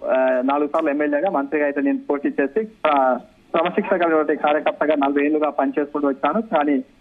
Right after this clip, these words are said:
మనకు నిరాశ ఎదురవుతుందని చెప్పారు. కాంగ్రెస్ పార్టీలో మాత్రం అంతర్గత పోరాటం నడుస్తుంది. ఇటు, ఆ, రెడ్డి, అదేవిధంగా బీసీ రెండు వర్గాలుగా విడిపోయే అవకాశం ఉంటుంది.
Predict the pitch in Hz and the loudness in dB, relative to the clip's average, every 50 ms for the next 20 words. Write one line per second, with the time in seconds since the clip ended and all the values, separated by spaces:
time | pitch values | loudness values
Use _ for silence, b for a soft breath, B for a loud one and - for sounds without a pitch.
0 | _ _ - 151 156 151 156 139 139 147 160 165 160 - 170 165 147 139 143 147 | _ _ 0 0 2 2 2 2 2 2 2 0 0 0 0 2 2 2 2 2
1 | 147 143 143 151 143 143 139 135 143 131 - 147 165 226 254 254 B B B B | 0 0 -2 -2 -2 0 0 -2 -2 -2 0 0 0 0 -2 -4 B B B B
2 | _ - 170 156 170 180 185 185 - 175 165 170 165 160 156 151 - 233 226 - | _ 0 0 2 2 0 -2 0 0 0 0 0 0 0 0 0 0 -2 0 0
3 | - 143 143 - 170 165 165 165 165 147 - - 151 147 147 147 143 139 139 143 | 0 0 0 0 0 0 2 2 0 0 0 0 0 0 2 2 0 0 0 0
4 | 135 - - 185 226 226 185 165 139 131 - B B B B - 139 139 135 135 | -4 -6 -4 -2 -2 0 2 0 0 -2 -4 B B B B 0 2 2 4 2
5 | 135 139 143 143 151 202 226 240 - - 160 160 160 156 156 165 175 151 135 147 | 2 2 0 0 0 0 0 0 2 2 2 2 2 0 0 0 -2 -2 0 0
6 | 165 180 180 - 190 147 123 - - _ _ - - - 147 151 170 185 175 147 | 0 0 0 0 0 0 -2 -4 -10 _ _ -8 -4 -4 -2 -2 0 0 0 2
7 | 147 151 151 156 156 156 156 147 143 147 143 143 - 160 147 139 139 135 - 143 | 0 0 0 0 0 0 0 0 0 -2 -2 0 0 0 0 0 -2 -2 -2 -4
8 | 139 - 143 143 143 135 139 139 170 226 | -4 -4 -4 -2 -2 -2 -2 -2 -2 -2